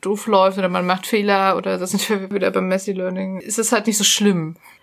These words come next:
Und Sarah, du hattest da noch die Idee, dass wir vielleicht alle mal irgendwas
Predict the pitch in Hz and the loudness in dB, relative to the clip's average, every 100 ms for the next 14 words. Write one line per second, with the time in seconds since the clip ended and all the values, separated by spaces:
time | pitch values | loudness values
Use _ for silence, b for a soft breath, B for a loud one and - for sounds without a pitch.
0 | b b _ 170 208 208 208 214 233 226 | b b _ -2 0 0 0 0 2 2
1 | 214 262 - 240 233 214 202 202 202 196 | 2 0 0 0 -2 -4 -2 0 2 2
2 | 190 - 185 185 - 196 185 175 175 180 | 0 -2 -2 -2 -2 -6 -2 0 0 -2
3 | - - 190 202 190 180 180 190 196 196 | -4 -2 0 2 2 0 0 -2 -2 -4
4 | 185 185 - | -4 -4 -6